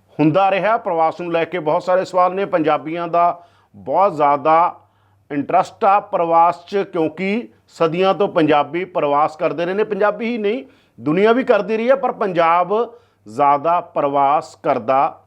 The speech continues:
ਰਿਹਾ ਗਾ। ਮਾਸ ਮਾਈਗ੍ਰੇਸ਼ਨ ਦੀ ਪੰਜਾਬ 'ਚ ਗੱਲ ਹੁੰਦੀ ਹੈ, ਰਿਵਰਸ ਮਾਈਗ੍ਰੇਸ਼ਨ ਦੀ ਗੱਲ ਵੀ ਹੁੰਦੀ ਹੈ।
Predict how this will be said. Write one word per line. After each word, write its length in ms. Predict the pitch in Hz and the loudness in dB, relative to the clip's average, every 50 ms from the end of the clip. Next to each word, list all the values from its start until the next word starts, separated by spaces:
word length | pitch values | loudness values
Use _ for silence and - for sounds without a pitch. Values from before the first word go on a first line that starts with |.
| _ _ - | _ _ -8
ਰਿਹਾ 340 | 123 123 135 147 170 175 175 | -4 0 2 2 2 2 0
ਗਾ। 380 | 170 156 170 170 185 196 185 - - _ _ - | 0 -2 0 0 0 0 -2 -4 -16 _ _ -12
ਮਾਸ 380 | 117 123 139 165 202 208 - - | -6 -2 -2 0 0 -2 -4 -4
ਮਾਈਗ੍ਰੇਸ਼ਨ 600 | 170 170 165 151 160 165 160 160 - 160 160 156 | -4 -4 -4 -2 -2 -4 -6 -6 -6 -6 -6 -4
ਦੀ 100 | 160 170 | -6 -6
ਪੰਜਾਬ 460 | 170 170 160 143 147 143 147 143 120 | -6 -4 -2 0 2 2 2 0 -2
'ਚ 60 | 143 | -4
ਗੱਲ 200 | 127 143 143 156 | -4 -4 -2 -2
ਹੁੰਦੀ 320 | 147 147 151 139 139 147 151 | -4 -6 -6 -4 -2 0 0
ਹੈ, 240 | 147 147 - - _ _ _ - | 0 0 -2 -8 _ _ _ -2
ਰਿਵਰਸ 340 | 123 139 160 202 208 208 202 | 0 2 2 2 0 -2 -6
ਮਾਈਗ੍ਰੇਸ਼ਨ 580 | 170 165 165 190 190 208 214 202 208 208 220 | -2 0 0 0 0 -2 -4 -4 -4 -4 -6
ਦੀ 140 | 202 208 190 | -4 -4 0
ਗੱਲ 160 | 196 180 180 | 0 0 0
ਵੀ 140 | 170 185 202 | -2 -4 -4
ਹੁੰਦੀ 320 | 170 170 165 156 170 170 170 | -4 -4 -2 -2 0 2 2
ਹੈ। 300 | 165 175 196 196 - | 2 2 0 -2 -8